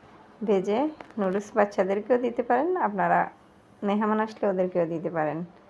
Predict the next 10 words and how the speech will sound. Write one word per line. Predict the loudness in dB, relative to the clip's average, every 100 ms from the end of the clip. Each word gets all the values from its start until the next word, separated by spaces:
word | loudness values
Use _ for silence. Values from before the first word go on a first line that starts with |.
| -20 -20 -20 -20
খাই | 0 2 4
দেখেন, | 2 2 0 0 0
আলহামদুলিল্লাহ | 2 2 2 0 0 0 -2 -2 -6 -8
আমার | -2 2 0 0
খুব | 2 4
ভালো | 4 0 2
লেগেছে, | 0 0 -4 -10 -12 -14 -20 -20 -2
আপনাদেরও | 0 2 2 2 2
লাগতে | 2 0 -2 -4
পারে | -2 -2